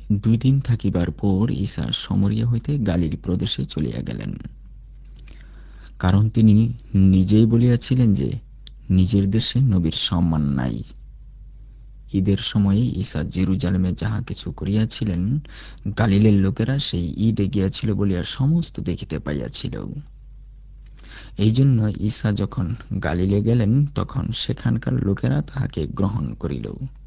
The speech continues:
পরে ঈশা আবার গালিলের সেই কান্না গ্রামে গেলেন। এখানেই তিনি পানিকে আঙ্গুর রস করিয়াছিলেন। গালিলের কফরনহুম শহরে একজন রাজকর্মচারীর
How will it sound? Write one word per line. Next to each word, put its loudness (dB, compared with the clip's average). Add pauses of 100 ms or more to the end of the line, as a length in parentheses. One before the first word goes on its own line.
(920)
পরে 0
ঈশা -2 (100)
আবার 0
গালিলের -2
সেই -4 (120)
কান্না 2
গ্রামে -4
গেলেন। -6 (1300)
এখানেই 4
তিনি 2 (220)
পানিকে -2
আঙ্গুর 0
রস -8
করিয়াছিলেন। -6 (1300)
গালিলের 6 (120)
কফরনহুম 2
শহরে 2
একজন 2
রাজকর্মচারীর 0